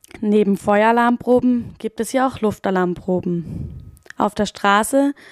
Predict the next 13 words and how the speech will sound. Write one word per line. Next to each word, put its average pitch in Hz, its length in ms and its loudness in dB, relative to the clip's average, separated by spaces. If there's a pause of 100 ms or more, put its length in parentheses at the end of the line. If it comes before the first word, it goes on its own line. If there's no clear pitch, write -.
(140)
sieht 254 180 -2
man 269 160 2
viele 226 280 -2
Soldaten, 190 720 -4 (280)
achtzehn 226 640 -4 (300)
bis 226 180 -4
einundzwanzig 202 680 -2
Jahre 180 300 -2
alt. 175 360 -8 (540)
Jeder 233 280 0
muss 185 200 -10
zum 196 140 -6
Militär. 180 580 -8